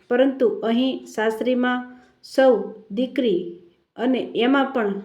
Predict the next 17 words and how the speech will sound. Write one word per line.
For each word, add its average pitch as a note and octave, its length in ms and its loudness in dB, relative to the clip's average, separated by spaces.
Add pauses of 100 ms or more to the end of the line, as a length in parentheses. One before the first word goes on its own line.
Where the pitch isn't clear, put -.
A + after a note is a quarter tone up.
(580)
એબનોર્મલ, A#3+ 720 4
એટલે A#3+ 280 4
કોઈ C4 320 4
રાજી G#3+ 380 0
નહોતું. F#3+ 440 -2 (560)
પતિ A#3+ 240 0
તો C#4+ 200 6
રાજી A#3+ 420 4
હતો A3 380 4
જ G3+ 140 0
નહીં, F#3 260 0 (500)
એટલે C4 260 2
તેણે C4+ 520 0 (480)
પતિથી C#4 500 -2
છૂટા B3 400 0
થઈ B3+ 300 2 (680)
અને A3+ 420 -2